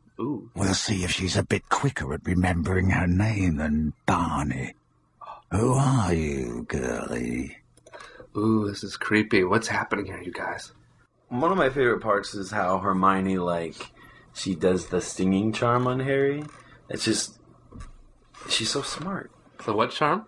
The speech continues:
Speaker 3: The stinging charm.
Speaker 1: What does that do, Frankie?
Speaker 3: It makes Harry's face swell
Speaker 1: Oh, that's
Speaker 3: up.
Speaker 1: right. Yeah, they're like, "What happened to you?" And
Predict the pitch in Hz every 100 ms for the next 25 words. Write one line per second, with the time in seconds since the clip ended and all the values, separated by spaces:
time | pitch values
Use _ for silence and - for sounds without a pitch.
0 | - 110 - 95 104 120 117 151 160 170
1 | - 113 98 92 117 90 82 - 82 82
2 | - - 101 98 92 101 85 90 - 95
3 | 87 - - - - 92 92 90 87 87
4 | 98 101 110 131 131 107 120 135 123 113
5 | 98 95 131 143 143 135 110 90 123 123
6 | 87 - - - - _ _ - 95 87
7 | 87